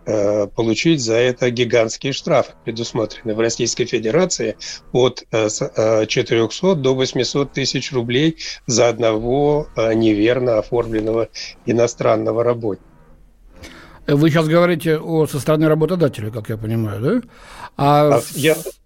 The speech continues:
Speaker 2: со стороны мигрантов почему люди не спешат заключать такие
Speaker 1: И
Speaker 2: соглашения?
Speaker 1: а, а таких нет, таких нет. Все мигранты законопослушные, ну, подавляющее большинство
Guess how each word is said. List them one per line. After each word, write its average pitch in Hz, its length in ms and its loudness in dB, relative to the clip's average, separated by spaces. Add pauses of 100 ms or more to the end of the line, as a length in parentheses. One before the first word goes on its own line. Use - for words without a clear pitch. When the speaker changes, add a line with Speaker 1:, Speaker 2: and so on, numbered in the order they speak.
(300)
Speaker 2:
со - 180 -4
стороны 170 340 2
мигрантов 156 480 2
почему 147 340 -2
люди 143 200 0
не 135 120 4
спешат 127 420 -4
заключать 113 500 -6
такие 117 280 -6
Speaker 1:
И 170 80 0
Speaker 2:
соглашения? 113 600 -6
Speaker 1:
а, 135 280 4 (140)
а 120 140 2
таких 185 520 0
нет, 180 600 4
таких - 480 -4
нет. 160 320 0
Все - 300 -2
мигранты 131 640 0
законопослушные, 117 1120 -2
ну, 165 120 2
подавляющее 107 800 -4
большинство 104 640 -4